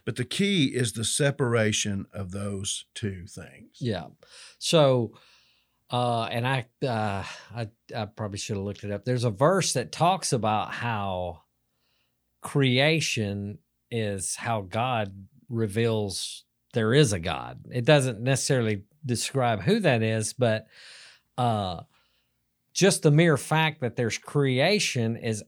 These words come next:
Speaker 2: evidence and proof that there is a creator, a God. So what I th-, uh, is interesting about this, so he could have created this however he wanted, right?
Speaker 1: Right.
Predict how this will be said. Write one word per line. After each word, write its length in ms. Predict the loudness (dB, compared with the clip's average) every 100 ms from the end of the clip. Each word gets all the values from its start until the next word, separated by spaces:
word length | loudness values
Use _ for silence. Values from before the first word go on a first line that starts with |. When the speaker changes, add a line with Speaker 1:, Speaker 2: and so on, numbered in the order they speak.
| 0
Speaker 2:
evidence 640 | 2 4 2 0 -2 -4
and 200 | -6 -6
proof 640 | -12 -4 2 4 4 0
that 180 | -6 -4
there 220 | -2 -2
is 160 | -2 -2
a 80 | -6
creator, 880 | -8 -4 0 2 2 2 0 -4 -6
a 80 |
God. 580 | -6 -6 -4 -4 -6 -10 -18 -20 -10
So 160 | -2 0
what 280 | 0 -2 0
I 80 | -4
th-, 240 | -4 -14 -4
uh, 140 | 0 0
is 220 | 2 4 6
interesting 560 | 4 2 -2 2 2
about 340 | 2 0 0 2
this, 340 | 2 2 2
so 380 | 2 4 2 0
he 160 | 0 2
could 180 | 4
have 100 | 2
created 580 | 2 2 4 2 0 0
this 240 | 0 0 0
however 500 | -2 0 0 -2 -4
he 140 | -4
wanted, 480 | -4 -4 -4 -8 -6
right? 360 | -4 -2 -4 -8 _ -18
Speaker 1:
Right. 180 | -18